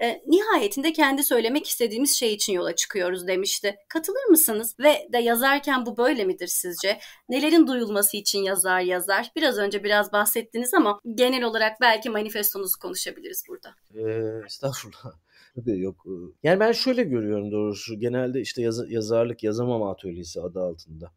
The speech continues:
Speaker 2: Ee, yazarlık atölyesi de yapıyorum. Reji,
Speaker 1: Hı hı.
Speaker 2: işte Aydın Üniversitesi'nde şimdi reji dersi de veriyorum yüksek lisansta. Bunları hep tartışıyoruz arkadaşlarım
Speaker 1: Hı hı.
Speaker 2: yani. Öğrencilerim ama arkadaşlarım işte. Ee, benzer bir şekilde, e, tanımlamaya çalışıyorum kendimce, kendi yolculuğumu.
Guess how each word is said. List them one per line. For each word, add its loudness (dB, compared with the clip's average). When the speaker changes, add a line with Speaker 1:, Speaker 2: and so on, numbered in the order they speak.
Speaker 2:
Ee, -14
yazarlık -10
atölyesi -14
de -18
yapıyorum. -20
Reji, -6
Speaker 1:
Hı -16
hı. -16
Speaker 2:
işte -12
Aydın -10
Üniversitesi'nde -14
şimdi -14
reji -10
dersi -6
de -20
veriyorum -20
yüksek -20
lisansta. -16
Bunları 0
hep 0
tartışıyoruz -4
arkadaşlarım -12
Speaker 1:
Hı -12
hı. -10
Speaker 2:
yani. -14
Öğrencilerim -8
ama -14
arkadaşlarım -18
işte. -20
Ee, 6
benzer 6
bir -6
şekilde, -2
e, -4
tanımlamaya -6
çalışıyorum -8
kendimce, -4
kendi -6
yolculuğumu. -8